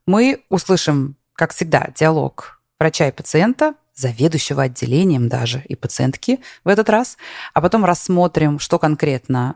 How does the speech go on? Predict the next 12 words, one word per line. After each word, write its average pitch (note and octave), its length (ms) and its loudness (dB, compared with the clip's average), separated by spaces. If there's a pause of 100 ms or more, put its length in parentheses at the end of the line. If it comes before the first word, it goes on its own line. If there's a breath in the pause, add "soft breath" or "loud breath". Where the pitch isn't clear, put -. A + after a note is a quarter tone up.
врач-заведующий C3 800 -2
сделал, A3 420 2
обсудим, D3 580 -2 (400 loud breath)
что - 320 2
помогло, D3+ 640 0
а D3+ 60 -2
что - 180 -2
можно C#3+ 280 0
было C3+ 200 -4
сделать C3 400 -8
по-другому, A3+ 720 2 (460 soft breath)
чтобы G3+ 600 2